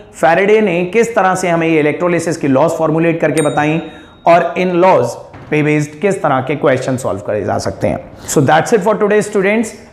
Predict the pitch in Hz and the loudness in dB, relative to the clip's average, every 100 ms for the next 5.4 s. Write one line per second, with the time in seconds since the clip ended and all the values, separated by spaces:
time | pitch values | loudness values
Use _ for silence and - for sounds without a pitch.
0 | - 139 151 - 196 185 165 175 180 165 | -4 0 0 2 0 0 0 2 2 0
1 | 202 202 190 170 170 156 160 160 165 190 | 0 0 0 0 0 0 0 0 0 0
2 | 190 190 - 165 170 175 175 170 175 185 | 0 -2 -2 -2 0 0 2 2 4 2
3 | 185 - - - 139 156 147 165 139 180 | 2 -4 -12 -8 -4 -2 -2 0 2 2
4 | 190 151 117 131 170 196 165 165 170 175 | 2 0 -2 0 0 0 0 0 0 0
5 | 147 160 165 | 0 0 -4